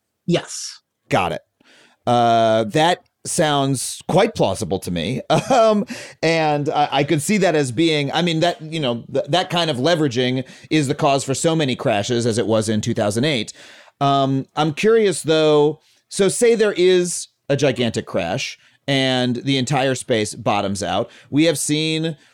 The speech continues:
Speaker 2: you know, the cryptocurrency space rebuild, um, time and time again after one of these crashes.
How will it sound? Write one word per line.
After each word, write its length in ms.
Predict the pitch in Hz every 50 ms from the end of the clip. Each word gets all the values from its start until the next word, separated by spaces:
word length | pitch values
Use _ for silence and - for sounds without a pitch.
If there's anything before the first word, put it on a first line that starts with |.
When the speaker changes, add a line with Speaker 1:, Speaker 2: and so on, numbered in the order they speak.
| _ -
Speaker 2:
you 140 | - 139 147
know, 80 | 147
the 80 | 143 147
cryptocurrency 1000 | - - 147 143 - 160 147 147 147 151 - _ - 151 151 151 151 - 151 151
space 340 | - - 160 160 156 -
rebuild, 720 | - - 180 160 143 180 202 190 120 90 - - - - - -
um, 340 | 135 135 135 131 127 131 - -
time 240 | - 143 135 135 131
and 100 | 123 -
time 200 | 143 127 120 117
again 280 | 113 95 117 113 110 -
after 360 | - 120 123 123 - - 120
one 180 | 113 107 110 104
of 80 | 104 92
these 180 | 98 98 90
crashes. 600 | - - 101 92 87 87 - - 92 92 113 120